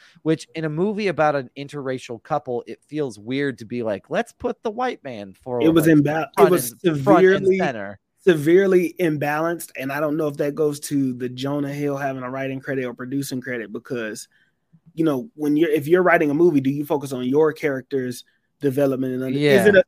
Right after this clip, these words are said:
Speaker 2: is it a, is You People, and I could be wrong, is it a story about Ezra finding the balance and everything, or is it a story about the couple finding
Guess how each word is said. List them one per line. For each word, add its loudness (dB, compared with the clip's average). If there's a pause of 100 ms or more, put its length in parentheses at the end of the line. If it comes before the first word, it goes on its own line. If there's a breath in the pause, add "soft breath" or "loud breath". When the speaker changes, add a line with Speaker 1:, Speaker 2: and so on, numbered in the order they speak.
(100)
Speaker 2:
is 0
it 4
a, 2 (380)
is 0
You 2
People, 0 (180)
and -2
I -4
could 2
be -4
wrong, -2 (120)
is 0
it 6
a 2
story 0
about -4 (120)
Ezra -2 (400)
finding -2
the -2
balance -4
and -6
everything, -8
or 0
is -4
it -10
a -10
story -4
about -8 (180)
the -10
couple -4 (720)
finding -4